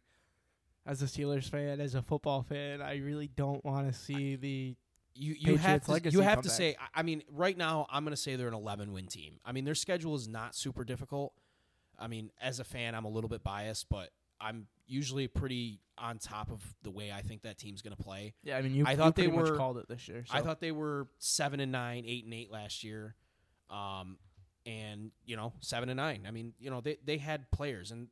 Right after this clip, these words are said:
Speaker 2: their defense is gonna come back. We didn't even mention they're gonna get Dante Hightower back.
Speaker 1: Oh, we also didn't mention the defensive end that they got back in Dietrich Wise, who
Speaker 2: Yeah,
Speaker 1: is, what, he's
Speaker 2: Dietrich Wise is a
Speaker 1: twenty-six?
Speaker 2: good player. Unknown, but he's a good player. Long arms. He can rush the passer, play inside.
Speaker 1: Yeah,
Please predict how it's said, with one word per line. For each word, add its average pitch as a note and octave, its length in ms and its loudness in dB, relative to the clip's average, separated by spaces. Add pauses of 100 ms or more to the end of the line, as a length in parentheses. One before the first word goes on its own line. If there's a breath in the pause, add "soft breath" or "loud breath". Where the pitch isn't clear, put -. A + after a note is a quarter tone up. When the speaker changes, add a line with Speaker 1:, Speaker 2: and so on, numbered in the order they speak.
Speaker 2:
their B2 120 -6
defense C3+ 440 -6
is - 60 -8
gonna C#3 140 -4
come C3+ 140 -6
back. C#3 200 0 (460)
We C#3+ 120 -4
didn't F#3 120 2
even D#3+ 140 0
mention D#3 260 -2
they're B2+ 100 -4
gonna C#3+ 220 -4
get C3+ 320 -6
Dante C#3 320 -2
Hightower A2 440 -6
back. C#2+ 280 -14
Speaker 1:
Oh, B2+ 100 0
we B2+ 140 0
also C3 280 0
didn't B2+ 220 -2
mention B2+ 320 -2
the A#2+ 140 -6 (120)
defensive B2 460 -2
end B2+ 180 0
that B2 140 -4
they A#2+ 240 -2
got A#2 220 -2
back B2 280 -4
in B2+ 120 -8
Dietrich B2 340 -4
Wise, B2+ 400 0
who C3 80 -2
Speaker 2:
Yeah, A#2 120 0
Speaker 1:
is, - 100 -8
what, D3 100 2
he's B2 80 0
Speaker 2:
Dietrich G3+ 160 0
Wise F3 280 8
is D3 80 4
a D#3+ 40 2
Speaker 1:
twenty-six? D3+ 220 0
Speaker 2:
good - 60 6
player. C#3 360 0 (100)
Unknown, D#3 640 0
but C3+ 100 -4
he's C3+ 140 -6
a B2 40 -10
good D3 200 -4
player. A2+ 400 -2 (140)
Long C3+ 260 -2
arms. C3+ 380 -4
He - 80 -14
can A2 140 -12
rush C3 180 -4
the - 100 -10
passer, B2+ 460 -4
play C3+ 260 -6
inside. A#2+ 580 -6 (160)
Speaker 1:
Yeah, A#2 200 -6